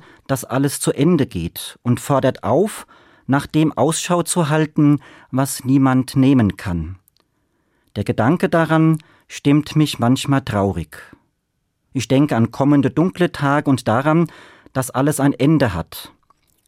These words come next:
Ich stelle mir die Frage nach dem, was bleibt. Vor gut einer Woche war Sommersonnenwende. Dieses Datum markiert den Beginn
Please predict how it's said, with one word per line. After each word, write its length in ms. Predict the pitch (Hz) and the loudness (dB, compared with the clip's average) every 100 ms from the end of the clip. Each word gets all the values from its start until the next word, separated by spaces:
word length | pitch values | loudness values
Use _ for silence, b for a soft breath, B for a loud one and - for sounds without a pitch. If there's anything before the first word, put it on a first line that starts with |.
| _ - | _ -8
Ich 140 | 147 | -4
stelle 240 | 160 160 | 0 2
mir 120 | 160 147 | 2 2
die 80 | |
Frage 460 | 139 - 107 139 147 | -2 -2 0 0 2
nach 200 | 131 113 | 2 0
dem, 360 | - 117 123 117 | -2 2 2 0
was 220 | 120 - | -4 -6
bleibt. 580 | - 98 87 - - - _ _ _ _ _ _ _ _ _ _ b b b b | -4 -2 -4 -6 -18 -20 _ _ _ _ _ _ _ _ _ _ b b b b
Vor 200 | - 147 | -2 0
gut 280 | 185 226 - | 2 0 -2
einer 340 | 120 160 170 110 | -2 2 2 2
Woche 440 | 151 - 175 170 - b | -2 0 2 0 -2 b
war 160 | 120 135 | -4 -2
Sommersonnenwende. 1200 | - 175 151 120 - 104 98 95 95 92 85 78 - _ b b b b b | 0 2 2 2 0 2 2 0 0 -2 -4 -8 -14 _ b b b b b
Dieses 260 | 120 151 - | -4 -4 -2
Datum 380 | 110 - 196 | 0 0 0
markiert 440 | 170 156 - 180 - | 0 0 -2 -2 0
den 140 | 151 | 0
Beginn 480 | 127 - 170 202 | 0 0 2 2